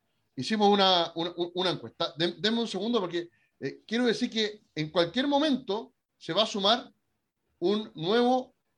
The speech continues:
integrante. Más bien vamos a tener un entrevistado.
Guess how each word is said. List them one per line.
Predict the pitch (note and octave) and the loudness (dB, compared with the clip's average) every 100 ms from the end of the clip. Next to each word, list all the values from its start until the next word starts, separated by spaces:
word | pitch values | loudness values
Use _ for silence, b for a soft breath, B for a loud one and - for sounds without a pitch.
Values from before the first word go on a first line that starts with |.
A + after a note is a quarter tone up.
| _ E3+ | _ -8
integrante. | E3+ E3+ E3+ E3 B2+ - - _ _ | -2 0 4 2 2 -8 -20 _ _
Más | G3 B3 | 2 2
bien | A#3 B3+ | 4 4
vamos | A#3+ G#3+ | 2 2
a | |
tener | G3 G#3 | -2 -2
un | F#3+ | -4
entrevistado. | F3 D#3 C#3 - C3 E2 | -6 -6 -6 -6 -10 -10